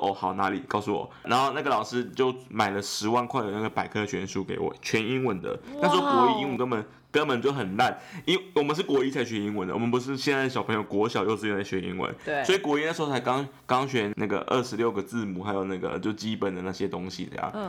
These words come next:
Speaker 1: 然后就跟老师说：“哎，其实就是我看不懂，<laughs> 就是那个，
Speaker 2: 嗯。
Speaker 1: 那个你这全英文的百科全书，我根本没有办法去驾驭。”然后后来他给了我一本那个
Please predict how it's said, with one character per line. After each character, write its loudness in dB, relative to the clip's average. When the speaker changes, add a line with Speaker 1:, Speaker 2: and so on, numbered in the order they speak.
Speaker 1:
然 4
后 2
就 0
跟 0
老 2
师 -6
说 0
：“哎， -2
其 -8
实 -4
就 -12
是 -4
我 -4
看 -4
不 -4
懂， -4
<laughs> -2
就 2
是 2
那 4
个， 4
Speaker 2:
嗯。 -4
Speaker 1:
那 4
个 0
你 0
这 2
全 0
英 0
文 2
的 4
百 0
科 2
全 2
书， 2
我 0
根 0
本 2
没 0
有 2
办 2
法 0
去 -2
驾 -2
驭。” -6
然 0
后 2
后 2
来 -2
他 0
给 4
了 2
我 2
一 2
本 0
那 -2
个 -2